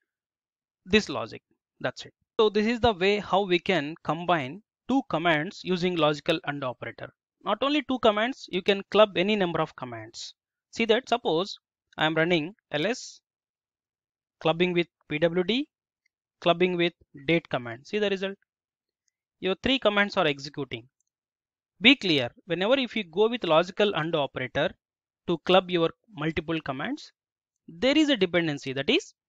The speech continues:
your second command will execute only if your first command is success. And third command will execute only if first command, second command is success. Second command success means always first command should success. That's it.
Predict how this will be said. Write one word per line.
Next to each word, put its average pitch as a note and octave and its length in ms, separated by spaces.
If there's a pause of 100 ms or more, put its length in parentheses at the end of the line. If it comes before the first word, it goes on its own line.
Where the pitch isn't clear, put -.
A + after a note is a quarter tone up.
(380)
your E3+ 160
second D#4 400
command G3+ 320
will F3 140
execute F3 500 (100)
only F#3+ 360
if - 120
your E3 120
first - 280
command D3 300
is C#3+ 80
success. - 560 (540)
And E3 240
third B3 260
command G#3 280
will F3 120
execute E3 480 (220)
only F3+ 480
if F#3+ 80
first - 320
command, D3+ 280
second F3+ 320
command D#3 300
is D3 80
success. - 540
Second A#3 320
command A3+ 240
success A3+ 280
means C#4+ 220
always F#3 380
first - 260
command F3 320
should D4 240 (320)
success. - 600 (260)
That's G#3+ 240
it. A#2+ 100